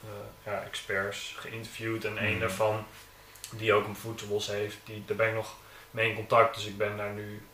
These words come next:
Speaker 1: afgelopen vrijdag en de vrijdag daarvoor en ook al eerder gewoon in het, in het voedselbos bezig geweest met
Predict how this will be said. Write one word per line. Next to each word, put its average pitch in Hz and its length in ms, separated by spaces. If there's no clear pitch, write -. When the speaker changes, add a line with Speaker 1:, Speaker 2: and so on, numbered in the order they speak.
Speaker 1:
afgelopen 110 460
vrijdag 110 240
en 110 120
de - 60
vrijdag 107 300
daarvoor 104 340
en 101 120
ook 104 160
al 104 120
eerder 104 400
gewoon 104 460
in 113 160
het, 104 100
in 123 80
het - 80
voedselbos 113 520
bezig 110 300
geweest 110 340
met 107 280